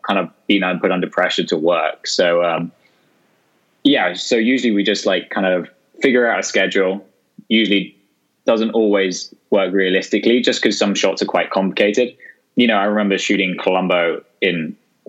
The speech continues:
which is in Sri Lanka, and, like, it hasn't been built yet, the city. Like, there is, like, we were shooting basically, like, a building site. So you had to be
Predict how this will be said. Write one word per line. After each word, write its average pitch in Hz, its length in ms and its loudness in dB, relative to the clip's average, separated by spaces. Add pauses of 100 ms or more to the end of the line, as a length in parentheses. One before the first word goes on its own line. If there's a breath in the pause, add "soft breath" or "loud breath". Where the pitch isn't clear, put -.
(120)
which 101 200 2
is 95 140 0
in 95 80 0
Sri - 200 2
Lanka, 92 460 0 (400 loud breath)
and, 92 300 0
like, 87 280 0 (140)
it 98 80 0
hasn't 180 240 0
been 107 220 2
built 117 360 0
yet, 82 200 -2
the 82 100 -4
city. - 560 -4
Like, - 300 -2 (140)
there 120 140 2
is, 113 220 -2 (100)
like, 104 200 0
we 104 120 4
were 123 100 4
shooting 117 380 0
basically, 92 440 0
like, 87 200 0
a 87 80 -2
building 95 400 0
site. 82 400 -2
So 87 300 0 (640)
you 101 200 2
had 113 160 0
to 160 80 0
be 110 420 0